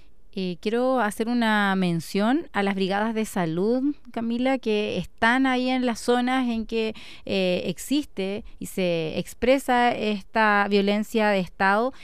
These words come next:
y cómo los estudiantes de odontología, que también están ahí presentes en estas zonas, me tocó comentarlo con una estudiante, fíjate que de primer año, que estaba ahí colaborando con toda esta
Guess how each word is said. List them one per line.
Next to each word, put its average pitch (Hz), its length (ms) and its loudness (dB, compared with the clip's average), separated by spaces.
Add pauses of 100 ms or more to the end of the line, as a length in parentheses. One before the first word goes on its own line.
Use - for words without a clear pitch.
(160)
y 190 80 -8
cómo 262 600 2
los 220 180 0
estudiantes 202 540 -2
de 277 100 0
odontología, 269 880 0
que - 180 -12
también 160 420 -4
están 269 360 2
ahí 262 240 2
presentes 240 680 -2
en 226 140 -2
estas 233 300 -4
zonas, 185 360 -4 (540)
me 196 200 0
tocó 226 640 2 (240)
comentarlo 220 800 2
con 214 260 2
una 220 340 2
estudiante, 214 520 -2
fíjate 233 300 -4
que 254 100 0
de 240 100 2
primer 190 380 -2
año, 190 360 0 (280)
que 202 80 -4
estaba 233 420 0
ahí 247 340 0
colaborando 226 800 0
con 196 200 -4
toda 226 460 -2
esta 214 520 0